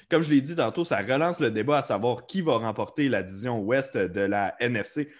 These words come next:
Donc, vraiment, ça a été un match, euh, un match très enlevant. Je sais pas si t'as un dernier commentaire à passer sur, euh, l'ensemble de la semaine avant qu'on conclue.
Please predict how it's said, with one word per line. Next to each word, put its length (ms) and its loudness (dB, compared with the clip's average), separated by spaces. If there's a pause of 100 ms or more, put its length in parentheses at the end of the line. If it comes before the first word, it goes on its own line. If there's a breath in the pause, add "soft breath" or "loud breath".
(200 loud breath)
Donc, 180 0
vraiment, 320 2
ça 120 -2
a 40 2
été 280 0
un 180 0
match, 340 0
euh, 300 0 (240)
un 140 -4
match 320 -2 (180)
très 300 0
enlevant. 260 -2
Je 80 -6
sais 140 -8
pas 100 -6
si 80 -16
t'as 80 -6
un 60 -2
dernier 320 -4
commentaire 580 -2 (360 soft breath)
à 100 2
passer 420 0
sur, 280 -4
euh, 100 2
l'ensemble 500 0
de 80 0
la 120 0
semaine 300 -6
avant 280 -4
qu'on 220 -6
conclue. 520 -8